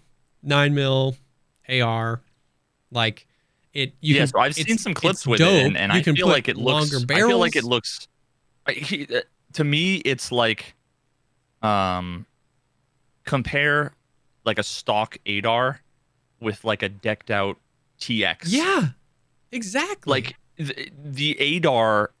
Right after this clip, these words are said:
Speaker 2: is the, the stock adar is like the Saiga, and the decked out T X
Speaker 1: Yes.
Speaker 2: is like this gun. It's, it looks like a pretty sick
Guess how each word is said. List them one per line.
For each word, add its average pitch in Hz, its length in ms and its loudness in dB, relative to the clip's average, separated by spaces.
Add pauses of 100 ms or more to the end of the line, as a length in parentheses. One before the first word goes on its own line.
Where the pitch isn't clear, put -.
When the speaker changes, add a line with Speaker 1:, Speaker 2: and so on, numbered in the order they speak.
Speaker 2:
is 107 680 -2 (680)
the, 107 520 -4 (320)
the 120 60 -6
stock 139 340 -2
adar 120 300 2
is 104 140 -2
like 98 240 -4
the 82 100 -8
Saiga, 101 540 -2 (400)
and 107 120 -4
the 101 60 -2
decked 110 300 -2
out 104 200 -2
T 110 220 -4
X 170 380 2
Speaker 1:
Yes. - 0 -
Speaker 2:
is 98 340 -4
like 95 220 -2
this 110 180 -4
gun. 90 200 -4
It's, - 140 -10
it 110 120 -4
looks 151 200 -6
like 117 140 -2
a - 40 -4
pretty 104 380 -4
sick - 480 -6